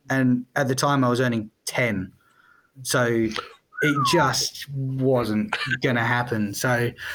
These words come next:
I ran away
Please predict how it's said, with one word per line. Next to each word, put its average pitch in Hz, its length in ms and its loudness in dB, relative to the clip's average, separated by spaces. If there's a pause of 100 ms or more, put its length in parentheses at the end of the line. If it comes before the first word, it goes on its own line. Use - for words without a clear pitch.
(1600)
I 156 120 2
ran 139 340 4
away 131 420 4